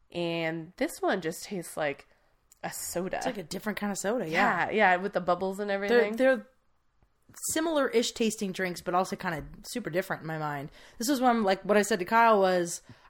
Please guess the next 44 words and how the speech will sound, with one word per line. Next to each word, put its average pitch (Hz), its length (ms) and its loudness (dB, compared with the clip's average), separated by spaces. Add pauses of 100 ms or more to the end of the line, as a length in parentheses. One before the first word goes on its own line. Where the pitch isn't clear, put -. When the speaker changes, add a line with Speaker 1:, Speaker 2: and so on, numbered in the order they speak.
Speaker 2:
I 202 80 -6
feel 233 200 0
like 226 160 0
if 208 120 -10
you 202 100 -2
went 208 140 2
out 208 160 4
and 196 120 -2
you 185 180 -2
ordered 196 360 2
one, 170 440 -4 (520)
obviously 240 360 4
there's 196 160 0
a 185 80 -2
variety 175 580 2
of 170 100 2
ways 170 240 0
for 180 120 -12
someone 180 300 -4
to 160 60 -6
make 156 260 -8
it, 285 260 0
Speaker 1:
Mm-hmm. 175 440 -12 (460)
Speaker 2:
but 214 220 4
I 208 100 4
like 196 320 4 (220)
the 196 80 0
variety. 180 520 4
Like, 180 320 -4
I 190 60 2
wouldn't 202 340 2
be 202 120 -4
bent 180 280 0
out 175 120 2
of 160 60 -4
shape 165 280 -4
whichever 160 340 -4
way 165 160 0
the 156 80 -4
bartender 156 400 -4
took 139 220 -10
it. - 240 -16
Speaker 1:
Yeah, - 220 2 (260)
yeah, 175 220 2